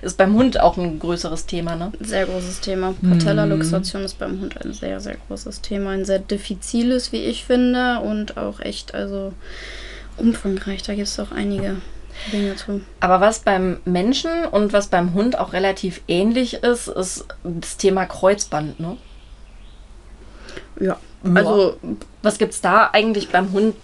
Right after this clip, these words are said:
Speaker 1: zu sagen? Erzähl mal.
Speaker 2: Also grundsätzlich erstmal, ne, vorderes, hinteres haben wir ja gerade gesagt und vor allen Dingen reißt das vordere.
Speaker 1: Mhm.
Speaker 2: Das hintere reißt sehr selten. Ist das bei euch auch so?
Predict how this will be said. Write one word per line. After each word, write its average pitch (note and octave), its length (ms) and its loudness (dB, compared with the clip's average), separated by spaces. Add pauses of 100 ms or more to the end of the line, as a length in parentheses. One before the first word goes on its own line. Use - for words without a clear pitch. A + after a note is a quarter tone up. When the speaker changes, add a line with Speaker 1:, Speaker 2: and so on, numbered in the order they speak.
(120)
Speaker 1:
zu - 160 -4
sagen? F#3 440 2
Erzähl G#3+ 280 2
mal. F#3+ 220 0 (760)
Speaker 2:
Also A3 200 6
grundsätzlich A#3 540 4
erstmal, C4 400 2
ne, B3 180 4
vorderes, A#3+ 400 0
hinteres B3+ 360 2
haben A#3+ 140 0
wir A#3 120 4
ja A3+ 40 0
gerade A3+ 320 2
gesagt A3+ 500 2
und A3+ 260 0
vor - 320 -4
allen A#3+ 300 4
Dingen C4 160 2
reißt A3+ 280 0
das A3 140 -6
vordere. B3+ 500 2 (240)
Speaker 1:
Mhm. F#3+ 380 -2
Speaker 2:
Das G#3+ 180 -6
hintere A#3 460 -2
reißt A3 360 -4
sehr G#3+ 220 -2
selten. A3+ 600 0 (180)
Ist - 100 -16
das - 80 -8
bei - 140 -6
euch G3+ 160 -4
auch A#3+ 120 -6
so? C4+ 180 -4